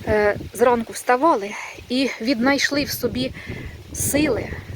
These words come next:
бажання, е, продовжувати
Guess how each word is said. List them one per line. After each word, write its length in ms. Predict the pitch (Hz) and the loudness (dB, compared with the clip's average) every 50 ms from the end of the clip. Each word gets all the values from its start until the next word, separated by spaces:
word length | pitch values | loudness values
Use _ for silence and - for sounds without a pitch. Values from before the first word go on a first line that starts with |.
| - - - - | -10 -10 -6 -2
бажання, 600 | 196 226 233 220 220 262 294 294 240 208 202 185 | 0 0 0 0 0 0 0 0 -2 -2 -4 -6
е, 460 | 202 220 214 - - - - - 240 208 208 208 202 190 196 190 180 - - - - - - - - - - - - - - | -6 -8 -10 -14 -16 -18 -16 -12 -8 -8 -6 -6 -6 -6 -6 -4 -4 -4 -6 -6 -10 -14 -16 -16 -14 -12 -12 -10 -10 -2 4
продовжувати 680 | - 247 220 277 285 262 208 202 190 190 - - - | 4 6 6 6 2 2 0 -2 -4 -4 -4 -6 -8